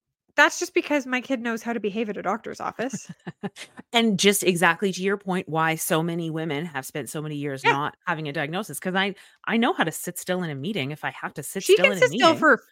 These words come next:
Speaker 1: fifteen minutes maximum.
Speaker 2: Right.
Speaker 1: That's how long a doctor's appointment is. It's not a long
Speaker 2: <laughs>
Speaker 1: time.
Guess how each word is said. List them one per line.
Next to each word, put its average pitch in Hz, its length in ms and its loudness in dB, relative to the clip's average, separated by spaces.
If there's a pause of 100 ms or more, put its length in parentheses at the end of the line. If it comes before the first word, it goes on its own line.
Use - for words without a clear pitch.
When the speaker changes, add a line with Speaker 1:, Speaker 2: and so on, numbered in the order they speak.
(380)
Speaker 1:
fifteen 254 440 2
minutes 247 420 0
maximum. 247 440 2
Speaker 2:
Right. - 80 0
Speaker 1:
That's 339 140 4
how 392 160 6
long 392 180 8
a 415 40 2
doctor's 415 240 4
appointment 392 300 0
is. 294 80 2
It's - 120 -6
not 587 140 -2
a 523 40 10
long 480 120 4
Speaker 2:
<laughs> 508 720 -2
Speaker 1:
time. - 0 -